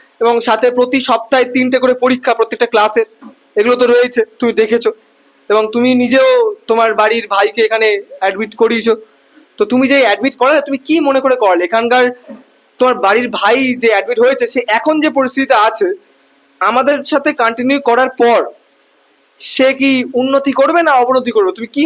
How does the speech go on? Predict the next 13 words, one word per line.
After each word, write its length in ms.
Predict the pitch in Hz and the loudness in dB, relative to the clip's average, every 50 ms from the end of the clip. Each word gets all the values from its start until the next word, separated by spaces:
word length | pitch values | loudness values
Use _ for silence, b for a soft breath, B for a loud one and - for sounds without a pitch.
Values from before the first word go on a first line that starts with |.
| 294 | 2
মনে 120 | 285 277 277 | 2 2 2
করে 140 | 269 269 262 | 2 2 0
এখানে 140 | 254 254 254 214 208 | 2 0 -2 -4 -2
অ্যাডমিট 280 | - 190 190 190 220 - - | -2 -4 -2 -4 -10 -4 -4
করিয়েছো? 300 | 208 196 196 165 - - 247 - B B B B B B B B - | -2 -2 -2 -4 -4 -6 -6 -6 B B B B B B B B 0
অবশ্যই 420 | 190 214 240 262 254 254 294 285 247 214 | 0 2 2 2 0 -2 -2 0 0 0
অবনতি 280 | 214 240 247 262 262 | -2 -2 -4 -6 -8
করবে 200 | 262 262 262 262 262 | -6 -4 -4 -2 -2
বলে 120 | 262 262 | -4 -6
কেউ 140 | - 262 254 220 220 214 - | -6 -10 -8 -8 -8 -8 -6
অ্যাডমিট 260 | 208 - - - - - | -10 -12 -12 -14 -8 -4
করায় 220 | 214 208 214 196 - | -2 0 0 0 -4
না। 60 | - | -6